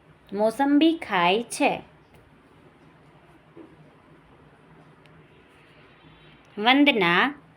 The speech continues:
અંજીર ખા. આ લખાઈ ગયા પછી નવા પેજ પર, પેજ નંબર ત્રેવીસ પર રૂવાળા શબ્દ. ક વત્તા રૂ, ક્રુ. ઋષિ,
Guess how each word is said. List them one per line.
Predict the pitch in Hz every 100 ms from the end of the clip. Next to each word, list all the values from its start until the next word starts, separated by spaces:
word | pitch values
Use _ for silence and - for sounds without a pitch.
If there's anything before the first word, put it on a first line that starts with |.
| -
અંજીર | 208 190 180 165 180 220 269 - _ -
ખા. | 311 - - - _ - - - - _ _ _ - - - - - _ - - - - - - - - - _ - -
આ | 311
લખાઈ | 330 240 190 170
ગયા | 165
પછી | 160 165 - 190 196 262 330 - - - -
નવા | 269 330
પેજ | 330 175 165 - -
પર, | 220 302 381 -
પેજ | 226 247 247
નંબર | 240 220 214
ત્રેવીસ | 240 247 254 254 -
પર | 220 196
રૂવાળા | 262 285 208 170 180
શબ્દ. | 185 165 160 151 - - - - - - - - - -
ક | -
વત્તા | 339 285 214 - 226
રૂ, | 240 277 156 - - -
ક્રુ. | 302 269 143 - - - - - - _ - - - - - - - 202
ઋષિ, | 240 277 - 254 240 240 233